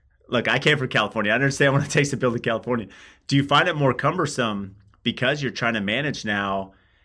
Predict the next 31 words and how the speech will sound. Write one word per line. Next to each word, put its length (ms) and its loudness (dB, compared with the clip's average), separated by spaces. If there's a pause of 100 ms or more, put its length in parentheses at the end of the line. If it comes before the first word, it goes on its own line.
(140)
And, 140 -2
and 160 0
maybe 200 2
I'll 120 4
ask 120 -2
it 120 -6
this 200 0
way. 280 -6 (320)
As, 220 0
as 200 -4
we 100 0
look 160 0
at 120 -2
workers' 340 -4
comp 480 -4
and 240 -6
insurance 560 -2
rates 440 -6
and 340 -8
premiums, 640 -2
right? 320 -2 (720)
It's 160 -8
all 160 2
adjusted 460 -2
depending 320 -6
on 100 -4
the 60 -4
task 340 -6
that 60 -14
you're 100 -10
doing. 420 -6